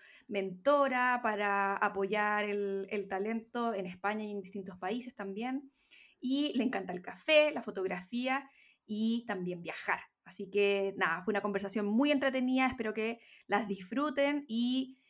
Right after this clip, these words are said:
que saquen su, su cuadernito ahí, su lápiz para tomar apuntes, tomar todas sus notas mentales. Eh, les dejamos con mucho gusto a Verónica Bello.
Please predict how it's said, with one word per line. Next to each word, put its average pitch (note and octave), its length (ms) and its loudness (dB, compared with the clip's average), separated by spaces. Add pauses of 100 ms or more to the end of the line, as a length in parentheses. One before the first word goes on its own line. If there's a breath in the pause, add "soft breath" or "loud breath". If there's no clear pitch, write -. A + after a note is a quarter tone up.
(280 loud breath)
que G#3+ 100 -4
saquen A3 280 0
su, G#3 460 0
su G#3 120 -6
cuadernito G3 540 0
ahí, B3 280 0
su C4 120 -4
lápiz A#3+ 380 4
para G#3+ 360 0
tomar G3 260 0
apuntes, A#3+ 580 2 (140)
tomar G3+ 320 -6
todas G#3+ 180 0
sus F#3+ 140 -8
notas G#3+ 240 -2
mentales. A3+ 580 0 (600 loud breath)
Eh, G3+ 420 2
les G3+ 140 -2
dejamos A#3 480 2
con G#3+ 120 -4
mucho A3 280 -4
gusto A#3+ 440 -2
a G#3 400 4
Verónica F3+ 380 0
Bello. A#2+ 240 -4